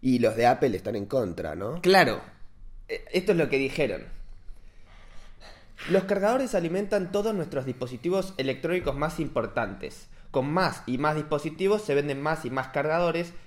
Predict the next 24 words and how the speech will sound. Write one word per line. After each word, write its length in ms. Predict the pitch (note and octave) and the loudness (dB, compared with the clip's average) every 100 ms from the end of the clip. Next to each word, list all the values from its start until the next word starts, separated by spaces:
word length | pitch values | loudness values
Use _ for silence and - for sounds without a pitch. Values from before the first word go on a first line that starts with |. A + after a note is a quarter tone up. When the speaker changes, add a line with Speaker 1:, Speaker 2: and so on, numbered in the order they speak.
| - | 2
Speaker 2:
que 100 | D3+ | 4
no 140 | G3+ | 4
son 180 | G3+ A#3 | 4 4
intercambiables 1080 | F#3+ D#3 C3 C#3 D#3+ A#3 F#3+ A#2+ A#2 C3+ - | 4 2 4 2 6 10 10 8 0 -4 -8
entre 200 | A#2 A2 | 0 4
Speaker 1:
Claro, 180 | G#2+ F2 | 4 4
Speaker 2:
sí. 160 | D#3+ C#3+ | 2 2
Speaker 1:
entonces 320 | G#2 C#3 C#3 | 6 6 8
genera 180 | B2+ C3 | 6 4
mucho 240 | C#3+ C#3 | 4 2
desperdicio. 520 | G#2+ - G2+ B2 C3+ | 2 2 2 2 6
Speaker 2:
Y 40 | G3 | 8
hay 100 | G3 | 8
muchos 260 | G#3+ A#3+ | 6 6
que 60 | F3 | 4
son 320 | E3+ G3+ G3 - | 4 2 2 0
innecesarios. 760 | D3+ D3+ D3+ B3 C#3+ - - - | 0 0 2 4 4 0 -6 -2
Speaker 1:
Claro. 160 | A#2 | 0
Speaker 2:
Entonces 260 | C#3 G3 G3 | 6 8 8
eso 140 | G3+ G#3 | 8 8
lo 80 | |
vamos 260 | D3+ F3 E3+ | 8 6 0
a 140 | B2+ | 0
terminar". 380 | - A2+ A#2 G#2+ | 0 0 0 -4